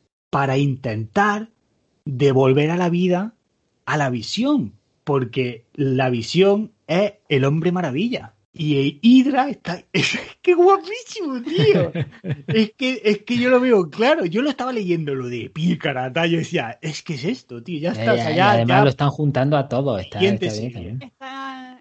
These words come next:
Speaker 3: está en
Speaker 1: WandaVision, para nosotros aquí, amigos, este es el último episodio.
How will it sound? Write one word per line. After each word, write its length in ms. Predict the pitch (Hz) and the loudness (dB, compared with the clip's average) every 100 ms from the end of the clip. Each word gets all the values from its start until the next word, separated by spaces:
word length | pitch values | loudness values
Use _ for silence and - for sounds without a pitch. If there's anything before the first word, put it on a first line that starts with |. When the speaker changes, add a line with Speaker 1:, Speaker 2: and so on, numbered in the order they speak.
| 254 | -20
Speaker 3:
está 220 | - 269 | -20 -18
en 280 | 262 254 254 | -16 -18 -18
Speaker 1:
WandaVision, 760 | 160 151 214 220 214 208 160 139 | -6 0 0 2 0 -2 -4 -6
para 120 | 160 | -4
nosotros 320 | 170 175 208 202 | -4 -4 -2 -2
aquí, 200 | 202 226 | -2 -4
amigos, 400 | 135 151 151 147 | -4 -4 -2 -4
este 140 | 165 | -4
es 40 | |
el 80 | 156 | -4
último 260 | 147 135 131 | -4 -6 -8
episodio. 580 | 127 127 185 202 214 | -6 -6 -6 -6 -8